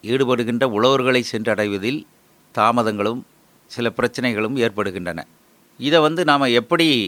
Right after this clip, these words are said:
கையாளுவது? இந்த தொழில்நுட்பம் பரவலாக உழவர்களை எவ்வாறு சென்றடைகிறது, அதற்கான யுக்திகளை நாம் என்னென்ன வகுக்க வேண்டும் என்பதை பற்றி தான் இப்பொழுது நான் கூற இருக்கிறேன். விவசாயம் என்பது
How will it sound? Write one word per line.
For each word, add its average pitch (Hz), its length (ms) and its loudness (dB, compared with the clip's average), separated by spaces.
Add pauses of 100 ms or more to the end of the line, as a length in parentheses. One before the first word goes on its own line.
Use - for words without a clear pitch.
(380)
கையாளுவது? 120 600 2 (480)
இந்த 117 220 -8
தொழில்நுட்பம் 156 760 2
பரவலாக 131 560 4 (760)
உழவர்களை 143 600 4 (240)
எவ்வாறு 147 500 4 (500)
சென்றடைகிறது, 120 840 0 (800)
அதற்கான 165 480 2
யுக்திகளை 156 600 2
நாம் 135 260 2
என்னென்ன 127 300 -2
வகுக்க 117 340 0
வேண்டும் 110 360 0 (500)
என்பதை 123 320 -2
பற்றி 110 280 -4
தான் 135 220 0
இப்பொழுது 107 340 -4
நான் 98 240 -6
கூற 110 180 -2
இருக்கிறேன். 92 420 -10 (880)
விவசாயம் 175 640 4 (240)
என்பது 143 400 0